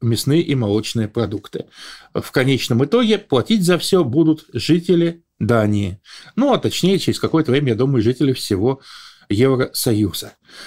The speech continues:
Вообще, а, мы живем в мире, который делает былью старые советские пропагандистские штампы. И не только советские.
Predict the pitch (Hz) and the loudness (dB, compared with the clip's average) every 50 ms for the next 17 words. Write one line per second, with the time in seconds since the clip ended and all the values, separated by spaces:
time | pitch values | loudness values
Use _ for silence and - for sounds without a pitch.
0 | - - - 131 123 - - 254 262 254 226 - - 160 151 156 156 143 - - | -8 -4 -2 -2 -2 0 2 2 4 4 2 2 2 2 2 2 2 0 -4 -8
1 | - _ _ _ _ _ - - - - - - - - - 147 196 196 - - | -16 _ _ _ _ _ -20 -20 -20 -20 -20 -20 -10 -2 2 2 2 2 2 0
2 | 135 - 156 160 170 165 143 120 95 117 143 185 220 240 233 226 202 - - 151 | 0 2 4 4 4 4 2 2 2 2 2 4 4 4 4 2 2 0 -2 -2
3 | - - 139 123 127 110 95 98 131 165 175 170 160 151 143 - - 117 101 101 | 0 2 2 2 2 2 2 2 2 4 4 4 4 2 0 -2 -4 -6 0 4
4 | 120 160 185 196 185 180 180 202 202 208 202 - _ _ _ - _ _ - - | 4 4 4 4 2 2 2 2 2 0 -2 -6 _ _ _ -20 _ _ -4 -4
5 | - - - 147 147 156 160 160 165 165 165 165 170 165 - - - - 151 120 | -2 0 2 2 4 4 4 4 4 2 4 2 0 0 -2 -6 -2 0 2 2
6 | 107 117 123 123 - - - - 147 135 135 - - 120 - 127 127 117 110 104 | 4 2 2 2 -2 -4 -2 0 0 0 -2 -4 -8 -4 -2 0 0 0 0 0
7 | 90 98 110 101 - - - - - 117 107 113 - - - - - - - 113 | 0 0 -2 -2 -2 -4 -6 -2 -2 0 0 0 -4 -6 -10 -12 -8 -4 -4 -4
8 | 95 92 92 - - - 151 156 131 - 123 117 113 - - - 110 95 92 90 | -4 -4 -8 -8 -4 -2 0 0 0 0 0 -2 -2 -4 -4 -4 -2 -2 -2 -4
9 | - - - - - - | -6 -8 -10 -10 -10 -12